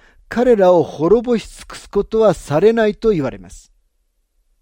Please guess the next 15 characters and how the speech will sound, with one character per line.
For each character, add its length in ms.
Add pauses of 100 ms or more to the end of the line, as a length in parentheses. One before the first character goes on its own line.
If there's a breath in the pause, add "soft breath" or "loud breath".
(2500 soft breath)
ロ 220
ー 20
マ 140
人 240
へ 40
の 100
手 140
紙 280
十 260
一 120
章 260
の 120
一 100
節 320
で、 300